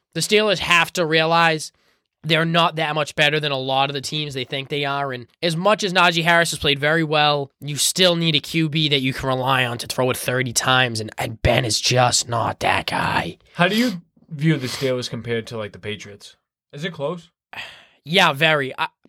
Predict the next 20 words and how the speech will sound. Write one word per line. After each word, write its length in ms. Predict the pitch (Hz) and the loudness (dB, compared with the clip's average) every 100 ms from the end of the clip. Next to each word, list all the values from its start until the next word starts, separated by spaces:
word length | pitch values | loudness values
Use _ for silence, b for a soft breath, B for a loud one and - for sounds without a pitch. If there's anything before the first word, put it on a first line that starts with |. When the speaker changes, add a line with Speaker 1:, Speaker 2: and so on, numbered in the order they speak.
| _ _ B B B B _ | _ _ B B B B _
Speaker 1:
I 200 | 196 233 | 4 6
like, 260 | 233 226 - | 4 2 2
I 160 | 170 208 | 2 4
like 240 | 220 202 | 4 2
Mac 260 | 175 185 185 | 4 4 4
over 220 | 185 156 | 2 0
Ben. 400 | 139 160 156 156 - _ _ _ _ _ | 0 2 0 -2 -14 _ _ _ _ _
I 140 | 160 | 0
like 220 | 156 156 151 | 2 0 0
the 80 | |
Steelers' 420 | 143 180 160 143 135 | -4 0 0 0 0
weapons 400 | 165 165 185 175 | 0 0 -2 0
more. 320 | 185 185 190 _ | 2 2 0 _
Speaker 2:
Yeah. 140 | 120 110 - _ | -20 -20 -20 _
Speaker 1:
I 160 | 139 160 | 2 4
like 220 | 160 160 | 4 0
the 100 | 160 | -2
Pats' 340 | - 156 139 | 2 2 2
defense 640 | 123 151 170 160 147 139 143 | -4 -6 -2 0 0 -2 -4
more. 340 | 139 135 | -2 0